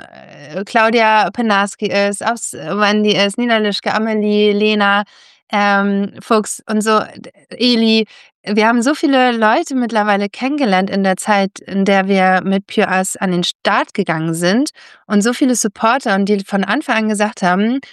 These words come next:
„Macht weiter damit, ähm, das wird ein großes Ding.“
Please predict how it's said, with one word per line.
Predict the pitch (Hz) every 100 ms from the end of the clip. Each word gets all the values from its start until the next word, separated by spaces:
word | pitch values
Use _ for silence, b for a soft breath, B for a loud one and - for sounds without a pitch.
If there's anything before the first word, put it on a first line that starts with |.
| B
„Macht | 208 208 202
weiter | 202 262 - 220
damit, | 190 190 240 285 - - -
ähm, | 202 202 208 202 - -
das | 202
wird | 240 226
ein |
großes | 208 214 202 -
Ding.“ | 233 208 247